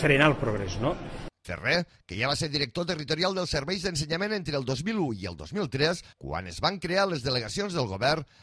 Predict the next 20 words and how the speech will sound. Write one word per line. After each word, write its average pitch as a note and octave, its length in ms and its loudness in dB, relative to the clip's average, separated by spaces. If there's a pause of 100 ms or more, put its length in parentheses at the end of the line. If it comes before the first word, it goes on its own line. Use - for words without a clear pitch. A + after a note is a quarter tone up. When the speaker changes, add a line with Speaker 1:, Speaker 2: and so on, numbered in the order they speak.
(100)
Speaker 2:
va G#2 180 -2
assegurar D3 420 2
que F#3 140 0
durant E3+ 240 2
els C#3+ 140 -2
pròxims C3 520 -2
mesos C#3 440 4 (280)
intentarà F2 580 -6
visitar F3 420 2
els F3+ 120 0
diferents E3 380 0
centres F3 480 -2
i D3 140 4
actuacions D3 540 0
culturals B2+ 580 0
en D2 140 -14
marxa C#3+ 460 2 (200)
pels F2+ 200 -6
diferents D3+ 400 -4
municipis A#2 640 -6